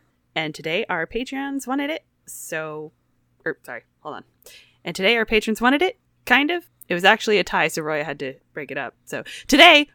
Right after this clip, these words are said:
we're talking about floods. If you're a part of our Patreon, you know we had a, a poll. Uh, it was F words. So we had, what, floods, fires, the French, and Ferdinand.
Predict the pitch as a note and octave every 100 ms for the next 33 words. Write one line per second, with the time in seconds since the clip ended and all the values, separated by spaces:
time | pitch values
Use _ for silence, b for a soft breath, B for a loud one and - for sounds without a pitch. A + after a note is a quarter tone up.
0 | - D#4 D4 A#3 B3 A#3+ C4+ C4+ - B3+
1 | G3 D#3+ C3+ - - B B F3+ G3 F3
2 | A3+ G#3 G3 F#3+ F#3+ F#3+ F#3 F3+ F3 F3
3 | E3 E3+ D#3+ E3 D#3 D3 _ A3 A#3 -
4 | C#4 D4 D#4 B B _ D#3+ D3+ - E3
5 | C#3+ - F#3+ G3+ - C#3 F#2 D2 C#3+ -
6 | - _ - C#3+ D3 C#3+ C#3 C3 - -
7 | - C#3+ - - F#3+ G3 F#3+ - F3 E3+
8 | E3+ E3+ F3+ - _ _ D#3+ - D#3+ E3
9 | - - D#3+ D#3 F3 F#3+ G#3+ A#3+ C4 C#4+
10 | C4+